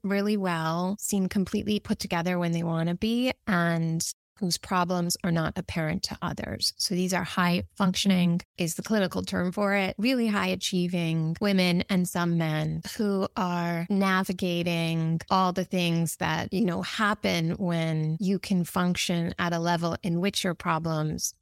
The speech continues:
aren't necessarily apparent. And that's where, in my opinion, things can get really interesting when you're adept at hiding your suffering as the highly functional person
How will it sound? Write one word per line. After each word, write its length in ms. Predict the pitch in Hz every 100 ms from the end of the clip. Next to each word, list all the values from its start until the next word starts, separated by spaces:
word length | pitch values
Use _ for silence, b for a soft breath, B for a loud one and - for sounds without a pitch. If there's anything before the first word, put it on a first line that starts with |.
| -
aren't 220 | 175 165
necessarily 680 | 180 180 170 - 170 - -
apparent. 720 | 180 - 160 - - - - -
And 140 | 175
that's 320 | 170 170 - - _
where, 300 | 190 180 165
in 160 | - 180
my 140 | 165
opinion, 380 | 165 190 165 165
things 280 | 175 165 -
can 160 | - 165
get 180 | 160
really 180 | 180 165
interesting 760 | - 160 180 160 - - - -
when 120 | 170
you're 140 | 170 165
adept 640 | 170 156 160 160 - - -
at 320 | 160 151 156 _ -
hiding 480 | - 170 165 165
your 100 | 165
suffering 720 | 170 170 156 180 180 196 208 202 -
as 140 | 165
the 100 | 175
highly 320 | 165 165 165 156
functional 440 | 160 156 - 165
person 540 | - 165 156 160 160